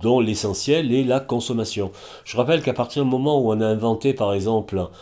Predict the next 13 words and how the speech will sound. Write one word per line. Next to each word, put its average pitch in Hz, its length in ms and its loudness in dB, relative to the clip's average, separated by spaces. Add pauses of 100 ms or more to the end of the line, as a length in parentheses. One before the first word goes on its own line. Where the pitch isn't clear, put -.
(140)
l'obsolescence 127 800 0
programmée 101 640 -2 (300)
des 90 140 -4
produits, 120 540 -6 (340)
il 110 100 -2
a 110 60 0
fallu, 123 260 -2
par 123 160 -2
définition, 113 960 -4
vendre 127 520 0
de 104 160 -2
nouveaux 127 320 0
produits. 95 440 -10